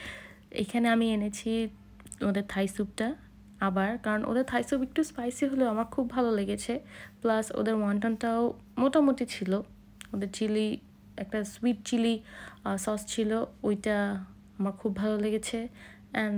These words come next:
then ওদের fried রাইসটা মোটামুটি ছিল, but ওইটাও spicy ছিল, আমি জানি না কেন। আর এই যে আমি কথা বলতে আর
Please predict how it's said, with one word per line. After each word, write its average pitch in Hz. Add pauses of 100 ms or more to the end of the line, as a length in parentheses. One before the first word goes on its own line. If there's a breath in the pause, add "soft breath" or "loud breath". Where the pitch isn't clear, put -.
then 202
ওদের 208
fried 240
রাইসটা 254
মোটামুটি 294
ছিল, 247
but 269
ওইটাও 262
spicy 190
ছিল, -
আমি 196
জানি 190
না 214
কেন। 196 (920 loud breath)
আর 214
এই 226
যে 233
আমি 220
কথা 214
বলতে 220
আর 196